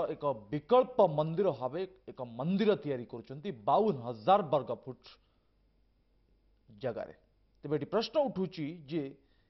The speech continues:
କାହିଁକି ଇସ୍କନ କର୍ତ୍ତୃପକ୍ଷ ଏଭଳି ମନୋଭାବ ରଖିଲେ ଯେ ଜଗନ୍ନାଥ ମନ୍ଦିରର ଆଉ ଗୋଟେ ବିକଳ୍ପ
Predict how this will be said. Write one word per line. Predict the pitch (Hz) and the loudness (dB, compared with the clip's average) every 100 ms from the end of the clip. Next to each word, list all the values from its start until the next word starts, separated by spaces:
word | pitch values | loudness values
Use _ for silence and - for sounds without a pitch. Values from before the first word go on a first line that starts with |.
| _ - | _ -2
କାହିଁକି | 185 247 285 262 170 165 - _ _ _ | 2 2 2 2 2 0 -8 _ _ _
ଇସ୍କନ | 170 214 - 269 240 | -4 0 4 4 4
କର୍ତ୍ତୃପକ୍ଷ | 214 214 214 202 - 180 156 160 - | 0 0 -2 -2 0 2 2 -2 -6
ଏଭଳି | 156 226 302 247 | 2 4 6 6
ମନୋଭାବ | 220 208 214 233 | 6 6 6 8
ରଖିଲେ | 220 - 196 135 139 _ 139 | 4 2 0 0 -4 _ -6
ଯେ | 151 | 0
ଜଗନ୍ନାଥ | 160 160 175 208 233 208 226 | 2 2 4 4 4 2 0
ମନ୍ଦିରର | 180 185 196 196 151 175 - _ - | 0 0 2 4 2 0 -8 _ 4
ଆଉ | 170 208 | 6 6
ଗୋଟେ | 202 202 175 160 120 | 2 2 -2 -4 -6
ବିକଳ୍ପ | 165 196 196 | 2 4 6